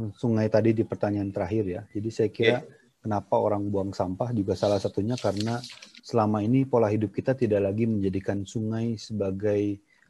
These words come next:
Speaker 1: tempat kita berinteraksi dengan alam, gitu, ya. Jadi sungai
Speaker 2: Betul.
Speaker 1: hanya <clears throat> bagian yang ada saja, tapi tidak ada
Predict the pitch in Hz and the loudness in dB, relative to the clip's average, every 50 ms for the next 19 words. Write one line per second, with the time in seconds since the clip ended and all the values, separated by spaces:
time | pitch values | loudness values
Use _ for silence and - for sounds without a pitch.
0 | _ _ - 107 98 - 110 - - 110 98 - 107 98 95 95 98 92 92 - | _ _ -8 -6 -2 -2 -2 -2 -2 -6 -4 -2 0 0 0 -2 -4 -4 -4 -2
1 | - 92 92 - - - 117 107 101 98 92 92 98 92 98 98 98 95 90 90 | -2 -2 -2 -4 -4 -2 0 0 0 0 -4 -6 -6 -4 -4 -4 -4 -4 -4 -6
2 | 95 98 95 95 90 - 95 95 104 110 - _ _ _ _ _ _ _ _ _ | -8 -8 -10 -10 -10 -8 -6 -6 -6 -6 -8 _ _ _ _ _ _ _ _ _
3 | _ _ 107 104 110 110 - 110 107 101 107 110 113 101 101 98 98 98 98 95 | _ _ -8 -8 -8 -6 -6 -6 -4 -4 -4 -4 -4 -4 -6 -6 -6 -6 -6 -6
4 | 95 - _ _ _ - 139 120 95 92 - _ _ _ _ _ - - - - | -8 -10 _ _ _ 0 0 0 0 -4 -8 _ _ _ _ _ -20 -20 -20 -20
5 | - _ - 107 87 90 92 95 110 113 113 107 107 - - 101 104 110 113 107 | -20 _ -6 -2 -2 -2 2 4 4 4 4 2 0 -2 0 0 4 6 6 6
6 | 101 - 101 92 87 110 131 147 147 - _ _ _ _ _ - _ _ _ - | 6 6 4 4 4 2 2 0 -2 -8 _ _ _ _ _ -20 _ _ _ -2
7 | 113 107 - 131 127 - - 104 104 110 104 104 123 - - - 107 107 107 104 | -2 2 4 4 4 4 0 2 4 4 4 4 2 0 -4 -2 -2 0 2 2
8 | 110 107 107 110 117 | 4 4 2 2 0